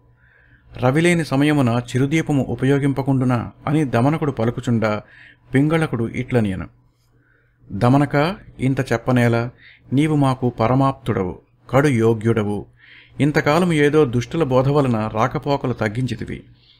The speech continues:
ఇప్పుడు స్వేచ్ఛగా నీవు చెప్పదలసిన ముఖ్యాంశములు చెప్పుము" అను రాజు మాటలు విని దమనకుడు, "మనవి చేసుకొనుచుంటిని. ప్రభువువారు నీరు త్రావుటకై యమునకు పోవుచు,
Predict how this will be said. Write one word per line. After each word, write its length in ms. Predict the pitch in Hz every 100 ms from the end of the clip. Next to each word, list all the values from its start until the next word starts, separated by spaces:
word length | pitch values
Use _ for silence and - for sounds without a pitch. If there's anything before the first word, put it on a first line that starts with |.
| _ _ -
ఇప్పుడు 240 | 143 147
స్వేచ్ఛగా 580 | 120 107 139 - 156 165
నీవు 240 | 156 143 123 117
చెప్పదలసిన 500 | 117 147 147 143 127
ముఖ్యాంశములు 640 | 113 - 139 131 131 113
చెప్పుము" 500 | - 101 113 92 - - - _ -
అను 180 | 113 135
రాజు 320 | 117 113 143
మాటలు 380 | 156 123 127 135
విని 220 | 117 123
దమనకుడు, 680 | 98 104 123 135 101 98 - _ - 120
"మనవి 280 | 123 170 160
చేసుకొనుచుంటిని. 760 | 131 127 127 113 104 - 92 85 - _ _ _ _ _ _ -
ప్రభువువారు 720 | 127 131 170 170 160 131 113
నీరు 260 | 120 131 160
త్రావుటకై 560 | 123 131 131 123 123
యమునకు 400 | 117 113 143 156
పోవుచు, 560 | 117 113 107 104 104